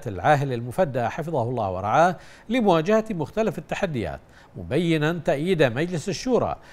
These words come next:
لموقف المملكة المنفتح على التكامل والجهود الدولية للتصدي لجائحة كورونا وتعزيز التعاون الدولي في هذا الجانب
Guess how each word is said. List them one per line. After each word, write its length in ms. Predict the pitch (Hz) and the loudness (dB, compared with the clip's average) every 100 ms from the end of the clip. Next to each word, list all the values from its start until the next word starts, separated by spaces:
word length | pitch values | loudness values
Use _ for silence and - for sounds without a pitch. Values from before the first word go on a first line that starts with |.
| - - | -18 -12
لموقف 580 | 80 101 185 190 175 | -8 0 0 2 0
المملكة 500 | 180 143 170 202 - | 0 0 0 0 2
المنفتح 640 | 160 170 226 170 170 165 185 | 0 0 -4 -2 -2 0 0
على 120 | 165 | 0
التكامل 640 | - 135 160 180 196 185 | 0 -2 2 0 0 0
والجهود 480 | 165 131 135 156 180 | 0 0 0 0 -2
الدولية 580 | 156 151 208 165 80 - - - 165 | 2 2 2 -2 -4 -8 -16 -8 0
للتصدي 600 | 156 - - 135 131 180 | 0 0 -4 -4 -2 0
لجائحة 520 | 165 117 110 131 147 | 0 0 -2 -2 -4
كورونا 580 | - 147 170 139 127 131 - - | -2 0 2 2 0 -4 -12 2
وتعزيز 680 | 226 185 131 101 90 135 151 | 6 8 6 -2 -4 -6 -6
التعاون 520 | - 104 104 147 135 | -6 -4 0 0 0
الدولي 500 | 98 101 110 113 110 | -6 -6 -4 -4 -6
في 180 | 170 139 | -4 -4
هذا 200 | 90 120 | -2 -4
الجانب 380 | 139 185 110 | 2 2 2